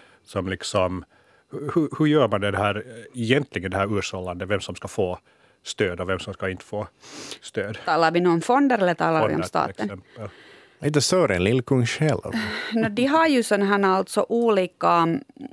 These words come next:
Speaker 2: vad ska man nu kalla dem för? Olika grupper som
Speaker 1: Mm.
Speaker 2: går igenom en mängd olika bidrag.
Speaker 1: Just det.
Speaker 2: Jag har någon gång suttit i statens, den här scenkonstkommissionen, alltså,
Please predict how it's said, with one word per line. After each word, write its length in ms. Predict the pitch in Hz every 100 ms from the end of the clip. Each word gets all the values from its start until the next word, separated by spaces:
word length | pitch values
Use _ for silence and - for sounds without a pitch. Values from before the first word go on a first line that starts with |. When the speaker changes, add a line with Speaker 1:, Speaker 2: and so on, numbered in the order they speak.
| - 180 - - - - _ _ - - -
Speaker 2:
vad 220 | 196 196
ska 140 | -
man 140 | 170 170
nu 80 | 170
kalla 220 | 175 170
dem 140 | -
för? 300 | - - -
Olika 220 | - 247 320
grupper 640 | 180 202 202 - 180 180
som 140 | 180
Speaker 1:
Mm. 120 | 165
Speaker 2:
går 140 | 170 165
igenom 360 | 175 170 156
en 140 | 156 165 165
mängd 320 | 170 156 160 -
olika 400 | 156 131 - 151
bidrag. 640 | - - - 117 202 214 101
Speaker 1:
Just 200 | 90 -
det. 100 | 92 _ -
Speaker 2:
Jag 140 | 220
har 120 | 233 220
någon 180 | 214 185
gång 180 | 170
suttit 260 | 170 160 -
i 120 | 165
statens, 680 | - - 180 165 - 156 151
den 180 | 143 156
här 280 | 160 127 156 - - - - 185 165 - - 135
scenkonstkommissionen, 1080 | - - - 78 69 - 185 - - - 147
alltså, 420 | - - 170